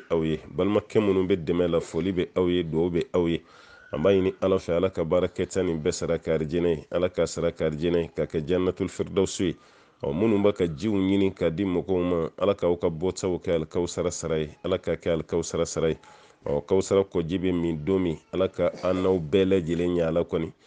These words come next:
An jɔn bɛ Ala ka ciden kɔfɛ, a b'a ka jifilen fa ji la k'a di an ma. Ɔ, an yɛrɛ dama bɛ ka ɲɔgɔn kɔri. E, e de kun ye nin ye wa?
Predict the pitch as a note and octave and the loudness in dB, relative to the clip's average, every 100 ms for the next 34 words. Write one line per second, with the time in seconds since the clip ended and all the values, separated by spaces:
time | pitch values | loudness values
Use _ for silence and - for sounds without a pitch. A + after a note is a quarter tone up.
0 | - _ _ E2+ F2 F2+ F2 F#2 F#2 F#2 | -20 _ _ -6 -2 0 2 2 2 0
1 | E2 F#2 F#2 F2+ F#2 - D2+ - - D#2 | -2 -2 -2 0 -2 -2 -4 -6 -6 -4
2 | F2+ F#2+ C#2+ F2 F#2+ F#2 F2 F2 D#2+ C#2+ | 0 0 -2 -8 -4 -4 0 -2 -2 -2
3 | F#2 F2 D#2+ D#2 D2 F2 - F#2 F2+ - | 2 2 2 -2 -2 -4 -4 -2 -2 -4
4 | - - - _ - E2 E2+ G2 F#2+ F#2 | -12 -20 -20 _ -6 0 2 4 4 4
5 | F#2+ G2 F#2 F2 E2+ F#2 F2+ F#2 F#2 F#2 | 4 4 2 0 0 0 0 0 0 0
6 | - G2 A2+ A#2 - F#2+ G2 F#2 F2 F2 | -2 0 2 2 0 2 2 4 2 2